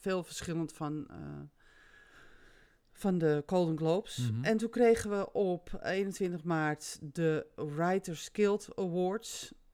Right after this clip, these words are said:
Speaker 1: En ook daar was The Crown weer en Ted Lasso de grote winnaar. En ook The Queen's Gambit, eh, was daar de grote winnaar. Dus eigenlijk geen verschillen, ehm,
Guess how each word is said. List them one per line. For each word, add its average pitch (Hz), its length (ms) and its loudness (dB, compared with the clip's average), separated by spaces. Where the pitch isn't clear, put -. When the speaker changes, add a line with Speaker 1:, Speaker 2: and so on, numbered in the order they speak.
Speaker 1:
En 175 600 0
ook 196 220 0
daar 214 240 6
was 214 180 2
The - 100 -10
Crown 190 500 2
weer 175 420 0
en 185 240 -2
Ted 185 220 -2
Lasso 165 640 0
de 165 120 -4
grote 170 400 -2
winnaar. 214 440 -2
En 208 220 2
ook 214 200 2
The - 80 -14
Queen's 196 360 0
Gambit, 208 600 -2
eh, 185 200 -8
was 185 220 -6
daar 170 180 2
de 170 60 -4
grote 170 360 -2
winnaar. 156 360 -2
Dus 185 260 -4
eigenlijk 220 460 -2
geen 208 240 -4
verschillen, 180 480 -4
ehm, 170 600 -4